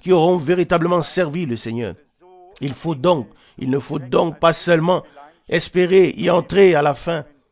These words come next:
ou peut-être en dernier, mais, mais,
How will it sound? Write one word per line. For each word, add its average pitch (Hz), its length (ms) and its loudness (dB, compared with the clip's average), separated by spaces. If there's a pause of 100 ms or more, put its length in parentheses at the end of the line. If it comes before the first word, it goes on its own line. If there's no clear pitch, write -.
(680)
ou - 120 -12
peut-être 170 560 -2
en 156 100 0
dernier, 151 420 0
mais, 123 440 -2 (440)
mais, 147 420 2